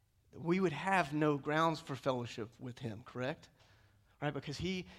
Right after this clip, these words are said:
is holy, he's without sin. So, and, and even in spite of that,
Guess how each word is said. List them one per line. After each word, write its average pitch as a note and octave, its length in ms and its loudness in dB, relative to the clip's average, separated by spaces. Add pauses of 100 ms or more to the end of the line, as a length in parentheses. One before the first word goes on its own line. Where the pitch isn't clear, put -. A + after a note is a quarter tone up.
(120)
is - 100 -4
holy, A3 600 0 (180)
he's F#3 200 -2
without E3 420 4
sin. A3 500 2 (760)
So, F#3 120 2
and, D#3+ 240 0
and F3+ 80 2
even A3+ 200 4
in F3 80 4
spite A#3 460 4
of A3+ 120 -2
that, A3 320 6